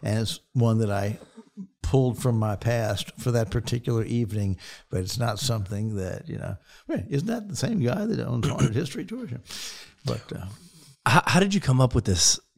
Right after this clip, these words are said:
Speaker 2: concept?
Speaker 1: Which one? <laughs> I, I've been involved in many.
Speaker 2: Well, the, the, this, you know, singing telegram, you know.
Speaker 1: Well, it, it was, I'm an actor, okay? I'm, I'm a frustrated local actor.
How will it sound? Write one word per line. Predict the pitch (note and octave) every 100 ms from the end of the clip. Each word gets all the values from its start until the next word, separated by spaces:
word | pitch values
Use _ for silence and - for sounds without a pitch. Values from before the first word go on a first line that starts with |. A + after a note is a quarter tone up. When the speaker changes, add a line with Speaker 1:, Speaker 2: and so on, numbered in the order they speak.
| -
Speaker 2:
concept? | - A2 D#3 - - - - -
Speaker 1:
Which | C3+ -
one? | B2+ F2+ G2 -
<laughs> | -
I, | - G2 C#3 -
I've | B2
been | B2
involved | A#2 A#2+ A#2+
in | A#2+ B2
many. | B2+ A2 -
Speaker 2:
Well, | D3+ D#3
the, | C#3+ D3+ C#3
the, | C3+ D3 C#3
this, | C3+ B2+ - -
you | C#3+
know, | B2 A2
singing | - C3+ A#2+
telegram, | B2+ B2+ A#2 A#2 A#2 A2+ A2 G#2+ G#2 G2+ - _ _ -
you | A2
know. | G2 F2+ E2+ - _ _
Speaker 1:
Well, | - A#3+ B3+ G#3
it, | - F3+ F3
it | - F3
was, | E3+ C#3+ - - _ _ _ - - - - _ _
I'm | C#3 C#3
an |
actor, | C#3 A2 - - - _ -
okay? | A2 C3+ C3+
I'm, | - A#2+ A#2+ -
I'm | B2+
a | A#2+
frustrated | - E3+ - D#3 B2+ A#2+ A2 -
local | A2+ A2 G#2+ G#2+ - A#2
actor. | A2 - -